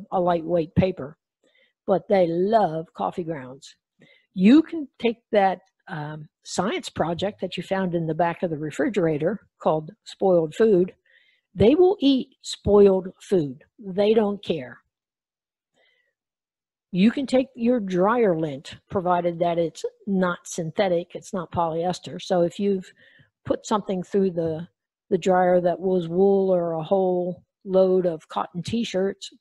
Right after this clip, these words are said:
yep, that dryer lint can go in there. Cardboard and newspaper can go in there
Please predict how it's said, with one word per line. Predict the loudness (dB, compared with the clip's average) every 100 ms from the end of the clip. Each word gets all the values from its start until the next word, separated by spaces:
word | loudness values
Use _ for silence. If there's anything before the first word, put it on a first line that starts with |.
| _ -6
yep, | -4 -4 _ _
that | -8 -4
dryer | -4 -2 -2
lint | -2 -6
can | -10 -8
go | -6 -6
in | -6 -8
there. | -12 -16 _ _ _ _ _ _ _
Cardboard | 2 2 4 4 6 4 2
and | 2
newspaper | 0 0 -4 -4 -8
can | -6
go | 0 0 0
in | -2
there | -6 -8 -12